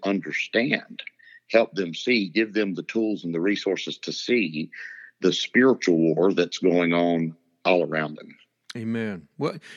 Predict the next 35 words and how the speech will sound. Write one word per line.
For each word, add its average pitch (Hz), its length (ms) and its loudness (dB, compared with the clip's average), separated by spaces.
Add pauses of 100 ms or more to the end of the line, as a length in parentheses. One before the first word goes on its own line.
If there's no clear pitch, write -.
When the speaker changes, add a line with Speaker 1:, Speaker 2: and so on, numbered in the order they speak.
Speaker 2:
you 170 100 0
know, 151 280 2
you 156 140 0
and 165 80 2
I 151 40 2
were 127 60 0
talking 127 300 -2
about 110 220 -2
tone 110 400 -2
a 92 40 -4
moment 92 320 -4
ago. 87 380 -8
There's 175 380 -2
a, 120 180 0 (600)
there's 127 220 -4
a 110 80 0
winsome 156 760 0
way 95 560 -2 (320)
to 120 120 -4
do 104 240 0
this. - 440 -12 (540)
And 110 720 -2
<laughs> - 0 -
Jesus 135 400 -2
never 131 180 0
shied 131 300 0
away 113 300 0
from 98 440 -4 (220)
<laughs> - 240 -12
whatever 135 340 -2
the 104 100 -6
topic 101 360 -2
needed 98 300 -4
to 95 60 -10
be. 104 460 -4